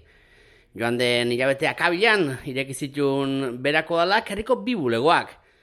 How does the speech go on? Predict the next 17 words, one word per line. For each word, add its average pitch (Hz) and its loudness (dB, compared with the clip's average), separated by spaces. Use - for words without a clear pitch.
Beraz, 196 2
teknikariek 123 -2
dagoeneko, 156 2
ba, 123 0
martxa 180 0
hartu 170 -6
izanen 208 0
diotela 185 2
suposatzen 113 -4
dugu. 143 4
Herriko 117 -6
bulegorako 147 0
bisitan, 185 2
Irati 180 -2
Ponbarrekin 226 -2
egoteko 220 0
aukera 180 0